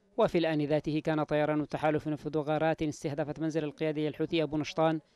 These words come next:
بمنطقة بوسان في مديرية أرحب، وتجمعات لمتمردي الجيش السابق ميليشيا الحوثي في المستوصف الحكومي والسنترال ببيت مران. وقصف أيضًا منزل الشيخ يحيى بن أحمد المراني الذي تحتله الميليشيا منذ عدة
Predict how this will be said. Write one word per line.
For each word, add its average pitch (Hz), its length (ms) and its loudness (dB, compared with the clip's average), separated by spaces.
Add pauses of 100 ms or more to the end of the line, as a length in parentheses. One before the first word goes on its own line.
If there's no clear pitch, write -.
(240)
بمنطقة 156 520 2
بوسان 151 360 2
في 147 120 -4
مديرية 147 400 0
أرحب، 135 340 -2 (440)
وتجمعات 147 640 0
لمتمردي 151 640 0
الجيش 143 280 -2
السابق 156 420 0
ميليشيا 156 320 0
الحوثي 151 340 -2
في 143 60 -4
المستوصف 151 500 0
الحكومي 156 580 2 (360)
والسنترال 156 600 2
ببيت 143 340 0
مران. 156 380 0 (580)
وقصف 160 420 0
أيضًا 151 280 0
منزل 151 280 0
الشيخ 151 340 -2
يحيى 147 180 0
بن 147 120 0
أحمد 147 280 -2
المراني 156 440 2
الذي 151 240 0
تحتله 156 440 0
الميليشيا 156 460 0
منذ 151 280 2
عدة 147 220 0